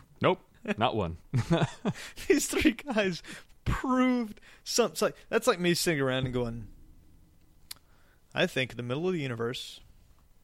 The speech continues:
Speaker 2: there's a giant spaghetti monster." And then I become famous.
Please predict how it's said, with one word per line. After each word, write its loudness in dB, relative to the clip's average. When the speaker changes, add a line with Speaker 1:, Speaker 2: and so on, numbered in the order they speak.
Speaker 2:
there's -6
a -8
giant -4
spaghetti -4
monster." -14
And 4
then 4
I 8
become 2
famous. 0